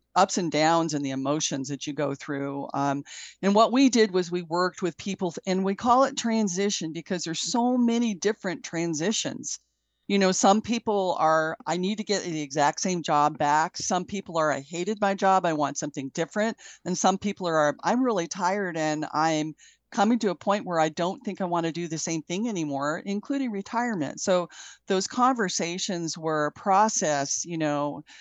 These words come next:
um, over time and coaching, workshops, classes, assessments, and teaching through those assessments and coaching, a lot, a lot of coaching.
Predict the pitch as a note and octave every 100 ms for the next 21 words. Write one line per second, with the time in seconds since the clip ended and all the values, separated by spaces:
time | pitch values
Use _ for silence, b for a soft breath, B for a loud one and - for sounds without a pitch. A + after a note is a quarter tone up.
0 | B _ D#3 D3+ D3+ - - F3+ F3+ D#3+
1 | - G3 F3+ F3+ F3+ F3 D3+ - A3+ F#3
2 | - F3+ E3+ E3 D#3+ B - F#3 F3+ -
3 | E3+ E3 - E3+ D#3 D#3 - D#3+ D#3 D3+
4 | - - _ D#3+ G3 - G3 G3 - G3
5 | F3+ F3 - - D#3 D3+ D3 - B B
6 | B B _ - G3+ - G3 F3 E3 -
7 | F#3+ G#3 G3 F#3 E3+ E3 D#3 D#3 - D#3
8 | D3+ - G#3 G#3+ - A#3 - C3+ - E3+
9 | E3+ F3 F3+ F3 E3 D#3+ D3 C#3+ D3 -
10 | C#3+ - - -